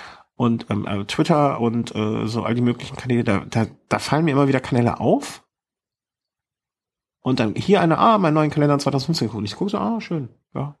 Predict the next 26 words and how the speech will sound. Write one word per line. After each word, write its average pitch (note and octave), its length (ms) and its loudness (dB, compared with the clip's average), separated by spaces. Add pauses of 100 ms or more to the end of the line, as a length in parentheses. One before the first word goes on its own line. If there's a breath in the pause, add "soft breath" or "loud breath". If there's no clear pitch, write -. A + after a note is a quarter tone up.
(540 soft breath)
Aber B2 100 -2
das C3 140 2
ist E3+ 100 2
auch D3 80 0
eine C3+ 140 4
Minute D3 420 4
später - 320 0
weg - 160 -4
bei - 140 -2
mir, F#2+ 200 -2 (460)
weil A2+ 100 0
ich A#2+ 80 -6
halt B2 120 -4
so B2 100 -2
wenig C#3+ 220 -2
Beziehungen C#3 500 -4
zu A#2+ 380 -2
nicht, B2+ 500 -4 (880)
äh, A#2 580 -2
zu - 140 -6
Fotos, E3 460 -2
die A#2+ 140 -4
nicht D3+ 220 -2
von A#2+ 100 0
uns C#3 220 -2
sind, F#2 260 -4